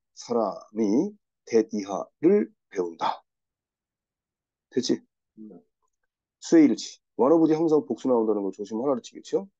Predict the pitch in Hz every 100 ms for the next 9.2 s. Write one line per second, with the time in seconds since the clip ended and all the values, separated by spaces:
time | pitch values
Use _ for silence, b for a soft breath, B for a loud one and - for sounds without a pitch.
0 | _ _ _ _ _ - 104 147 156 147
1 | 143 131 120 113 131 120 95 127 - _
2 | _ - 113 147 _ 165 165 - 170 -
3 | 82 104 170 196 _ _ _ _ _ _
4 | _ 104 92 - _ - 135 147 139 123
5 | 160 190 _ _ _ _ - - - 110
6 | 101 104 101 - - - - _ _ _
7 | _ _ _ _ _ _ _ _ _ _
8 | _ _ 110 107 - 107 101 104 120 -
9 | 110 -